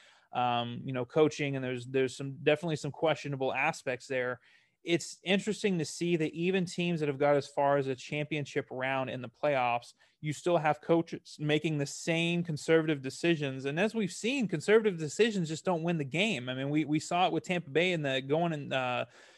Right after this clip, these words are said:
you know, late in the first half with that Scotty Miller touchdown where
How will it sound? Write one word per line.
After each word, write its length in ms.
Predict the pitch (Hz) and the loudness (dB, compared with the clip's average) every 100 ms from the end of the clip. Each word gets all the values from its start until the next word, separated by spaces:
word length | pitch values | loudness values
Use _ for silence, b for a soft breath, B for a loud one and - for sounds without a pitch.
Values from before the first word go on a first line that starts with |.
| b | b
you 80 | 143 | -2
know, 120 | 143 135 | 2 6
late 200 | 156 170 | 6 4
in 60 | |
the 60 | 151 | 0
first 300 | 170 160 - | 2 0 2
half 340 | 165 180 180 | 2 2 2
with 120 | 147 135 | 2 0
that 140 | 127 | -2
Scotty 320 | - 156 156 | 2 2 4
Miller 280 | 139 185 220 | 2 2 2
touchdown 640 | - 139 - 143 139 139 | 2 -2 0 0 0 0
where 340 | 139 135 131 | 2 4 2